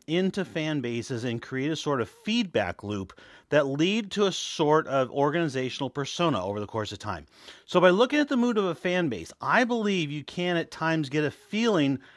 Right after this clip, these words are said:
for the mood of the organization and even what's inside the locker room. So those of you who remember back to the two thousand twelve playoffs may remember the lead up to the Broncos A F C divisional game that year.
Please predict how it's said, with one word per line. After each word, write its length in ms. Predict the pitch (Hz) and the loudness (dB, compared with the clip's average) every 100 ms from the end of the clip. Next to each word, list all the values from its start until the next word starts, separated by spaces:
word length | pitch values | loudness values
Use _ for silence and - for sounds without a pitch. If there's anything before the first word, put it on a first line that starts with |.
| - - | -20 -4
for 120 | 151 | 0
the 80 | 147 | 2
mood 480 | 156 214 180 131 | 4 6 6 4
of 160 | 123 127 | 2 -2
the 80 | 135 | 0
organization 840 | 160 160 143 151 147 - 123 123 | 2 2 0 -2 -2 -2 -2 -2
and 160 | 127 143 | -4 -4
even 360 | 185 220 185 131 | -2 0 2 2
what's 200 | 123 131 | 0 -2
inside 320 | 127 131 113 | -4 -4 -2
the 60 | |
locker 360 | 110 110 113 98 | 2 2 2 -4
room. 200 | 87 71 _ - - - | -12 -12 _ -20 -20 -20
So 260 | - 185 185 | -2 2 2
those 300 | 170 240 294 | 4 2 2
of 100 | 277 | 0
you 200 | 254 233 | -2 -2
who 120 | 202 | 0
remember 460 | 185 170 156 160 147 | 0 0 -2 -2 -2
back 400 | 131 131 135 - | 2 4 2 -2
to 100 | 139 | -6
the 80 | 120 | -4
two 220 | - 139 | -6 -2
thousand 400 | 135 123 117 113 | 0 0 -2 -6
twelve 320 | 127 113 - | -4 -4 -4
playoffs 480 | - 107 80 - - - - _ | -4 -2 -2 -8 -16 -20 -20 _
may 180 | 151 165 | 0 2
remember 720 | 165 160 170 214 214 120 95 | 4 2 2 0 2 0 0
the 80 | 104 | -2
lead 320 | 113 147 160 | -4 -2 2
up 180 | 123 - | 0 0
to 120 | 135 | -6
the 80 | 107 | -4
Broncos 600 | 120 131 123 131 113 104 - | 2 2 2 0 0 -2 -4
A 140 | 120 | -4
F 80 | 117 | -4
C 220 | - 120 | -4 -8
divisional 480 | 104 117 117 107 104 | -6 -4 -2 -4 -6
game 240 | 104 104 | -6 -6
that 160 | 98 85 | -6 -8
year. 260 | 92 85 | -8 -8